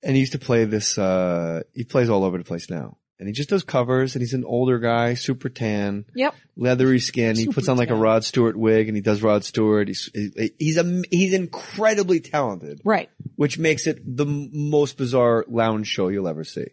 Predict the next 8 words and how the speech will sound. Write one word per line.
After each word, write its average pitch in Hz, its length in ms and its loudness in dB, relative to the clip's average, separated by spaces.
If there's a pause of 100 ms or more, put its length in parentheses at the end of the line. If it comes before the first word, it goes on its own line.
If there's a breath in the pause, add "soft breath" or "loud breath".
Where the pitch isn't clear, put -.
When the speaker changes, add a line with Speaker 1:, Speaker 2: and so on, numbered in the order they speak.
Speaker 2:
Right. 208 300 -4 (480 loud breath)
Speaker 1:
So 139 200 0
me, 214 680 2 (240)
Bruce 214 440 2
Smirnoff, 160 680 -2
and 117 200 -4
Rich 147 220 0
Voss 113 680 2